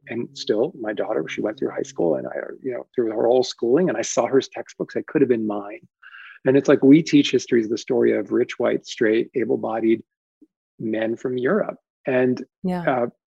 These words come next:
Speaker 1: you know, and there's so much more history to that. And so it's like, if we take down that false facade, we can actually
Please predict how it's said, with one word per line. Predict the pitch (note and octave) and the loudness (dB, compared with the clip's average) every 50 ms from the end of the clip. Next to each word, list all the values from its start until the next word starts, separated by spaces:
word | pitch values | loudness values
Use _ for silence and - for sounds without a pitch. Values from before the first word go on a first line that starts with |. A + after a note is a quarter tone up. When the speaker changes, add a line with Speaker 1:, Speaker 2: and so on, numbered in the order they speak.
| _ - | _ 2
Speaker 1:
you | D#3+ | 4
know, | C#3+ C3+ B2+ | 4 4 2
and | - - C#3 C#3 | 2 2 2 6
there's | C#3+ C#3+ C3+ - - | 6 6 4 4 2
so | - C#3+ D3+ | 2 4 4
much | D#3 D#3 - - | 4 2 0 -2
more | C3 B2+ | -4 -4
history | B2+ C#3 F#3 - - F#3+ D3 | 0 -2 -4 0 0 0 2
to | B2 A2+ | 2 0
that. | - F2+ - - - | 0 0 -2 -2 -2
And | B2 B2 - - | -4 -4 -4 0
so | - - C#3+ C#3+ - - - - - - - | 4 2 2 2 0 -18 -20 -20 -14 -4 -4
it's | D3+ D3 - | -2 2 4
like, | D#3+ C#3+ - | 2 2 2
if | - - | 2 2
we | E3 D#3 D#3 | 2 2 2
take | - - - G3 F#3 - | -2 0 0 0 2 2
down | F#3+ F3 F3 D#3+ | 0 0 0 0
that | D3 - - - | -2 -2 -2 0
false | D3 C#3+ - - | -2 -2 -2 -2
facade, | - D3+ - - - - A#3 F#3+ E3+ D#3+ B2+ | -6 -8 -6 -4 -2 0 2 4 2 2 2
we | B2+ C3+ C#3+ C3+ C3 C#3 | -2 -6 -4 -2 -2 -2
can | - - C#3+ | -2 0 -2
actually | C#3 C3+ - - - C3+ C3+ B2+ | -2 -2 -2 2 4 4 4 4